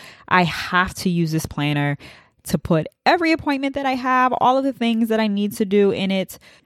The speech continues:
in order for me to get pretty much anything done in my day. If it's not in my planner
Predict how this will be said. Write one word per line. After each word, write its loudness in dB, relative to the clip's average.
in 2
order 6
for -2
me 0
to -4
get 0
pretty -2
much 2
anything 0
done 0
in -2
my -4
day. -4
If 0
it's -2
not 2
in 0
my 4
planner 2